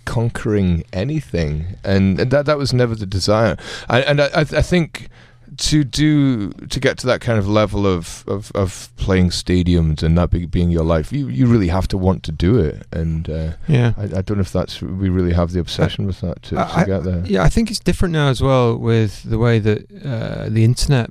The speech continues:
Speaker 2: makes, uh, it more, all your fans are just so much closer. So you might, you know,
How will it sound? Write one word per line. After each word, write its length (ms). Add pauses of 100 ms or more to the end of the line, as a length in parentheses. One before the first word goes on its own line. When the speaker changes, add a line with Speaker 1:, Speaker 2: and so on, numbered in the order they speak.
(240)
Speaker 2:
makes, 1300
uh, 280
it 220
more, 420
all 260
your 100
fans 420
are 60
just 140
so 100
much 160
closer. 320
So 100
you 140
might, 240
you 140
know, 220